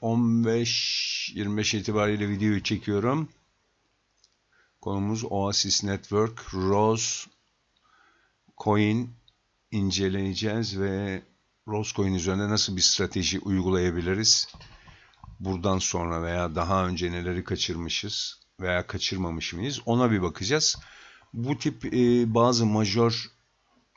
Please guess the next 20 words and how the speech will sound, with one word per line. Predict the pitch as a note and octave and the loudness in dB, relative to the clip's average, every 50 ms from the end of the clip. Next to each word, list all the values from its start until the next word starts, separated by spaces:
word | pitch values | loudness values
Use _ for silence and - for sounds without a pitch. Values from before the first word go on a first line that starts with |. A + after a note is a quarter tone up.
| _ _ _ _ _ - | _ _ _ _ _ -8
benim | F#2 G2+ G2 G2+ G2+ G2+ F#2+ | -6 -4 -2 -2 -2 -2 0
gözümde | G2 G2 F2+ E2+ F2+ F#2 F#2+ G2+ A2 A2+ A2+ - _ _ _ _ _ _ _ _ | 0 0 0 0 -2 0 4 4 4 4 2 -2 _ _ _ _ _ _ _ _
Rose | A#2+ A#2 A2 G#2 G#2 A2+ A#2+ A#2 A2 G2 | -8 -6 -6 -2 0 2 2 2 2 0
da | F2 | -2
majörlerden | D2+ F2 F#2 F2+ F2 F#2 F#2 F2 F2+ F2 E2 D#2 F2 F2 E2+ E2 | -2 -2 -2 0 0 0 2 2 0 0 0 -2 -4 -4 -4 -6
biri | E2 E2 F2 | -8 -8 -8
sonuçta. | - - E2+ E2 E2 - - - - - - _ _ _ _ _ _ _ _ _ _ | -8 -10 -10 -12 -12 -12 -12 -12 -14 -16 -20 _ _ _ _ _ _ _ _ _ _
Şimdi | - - F#2 F2+ E2+ | -10 -8 -8 -6 -6
biri | F2+ F2 E2+ - | -6 -6 -4 -2
çıkar | - - - - G2 | -4 -2 -2 -2 -2
oradan | F#2 F#2 F2+ F2+ F2+ | -2 -2 -2 -2 -4
yazar | F2 F2 F2 F2 F2 F2+ E2+ E2 | -4 -4 -4 -4 -4 -2 -2 -2
ve | E2+ | -4
majör | F2 E2+ F2 F2+ E2 F2 F#2 E2 | -4 -4 -4 -4 -2 -2 -4 -4
falan | D#2 - E2+ D#2+ E2 F2 E2+ E2 | -4 -6 -8 -6 -6 -6 -6 -6
değil | E2+ F2 F2+ E2+ D#2 D2 | -6 -6 -6 -6 -8 -6
diye | F2 F#2+ B2 B2+ - - _ | -6 -6 -6 -6 -8 -10 _
olabilir. | A2+ G#2+ F#2+ E2 D2 D2+ E2+ G2 A2+ - - - - _ _ _ _ | -6 -4 -4 -4 -6 -8 -10 -10 -12 -12 -12 -14 -18 _ _ _ _
Benim | - A2 A2 G2+ G#2 G#2 F#2+ | -8 -4 -4 -2 -2 -2 -2
gözümde | F#2+ F2+ E2+ F2+ F#2 G2 A2+ C#3 - | -2 -4 -4 -4 -6 -6 -6 -6 -8